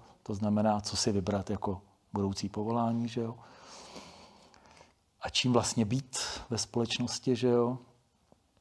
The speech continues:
To znamená, jako svým způsobem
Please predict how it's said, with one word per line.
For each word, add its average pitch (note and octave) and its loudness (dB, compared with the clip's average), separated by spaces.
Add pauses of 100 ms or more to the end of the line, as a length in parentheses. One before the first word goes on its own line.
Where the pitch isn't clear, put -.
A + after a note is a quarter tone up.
(120)
To A#2+ -4
znamená, A2+ 4
jako A#2+ 0 (200)
svým A#2+ 2
způsobem A#2+ 2